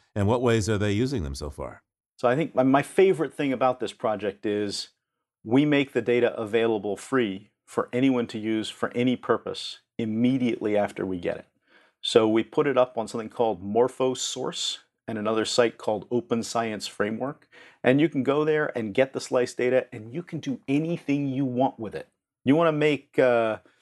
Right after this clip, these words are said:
Speaker 2: you know, you wanna set up your own phylogenies and measure your own morphological characters,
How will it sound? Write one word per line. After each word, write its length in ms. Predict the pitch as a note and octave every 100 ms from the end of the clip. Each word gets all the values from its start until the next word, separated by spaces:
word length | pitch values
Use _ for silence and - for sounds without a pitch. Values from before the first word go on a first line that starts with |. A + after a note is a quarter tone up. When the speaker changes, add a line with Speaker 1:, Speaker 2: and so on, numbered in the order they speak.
| _ -
Speaker 2:
you 80 | D3
know, 80 | D#3
you 80 | D3+
wanna 180 | C#3+ A#2+
set 200 | - C3+
up 120 | B2
your 140 | A2
own 320 | A2+ D3+ F3+
phylogenies 840 | F3 - B2 B2+ C#3+ E3 E3+ F3+ C3
and 220 | G#2 G2 -
measure 460 | A2 C3 C#3 C#3+
your 200 | A#2+ A2+
own 240 | B2 C#3 D3
morphological 680 | B2 B2+ A#2 A2+ A#2+ B2
characters, 540 | A2+ C3 C3 B2 B2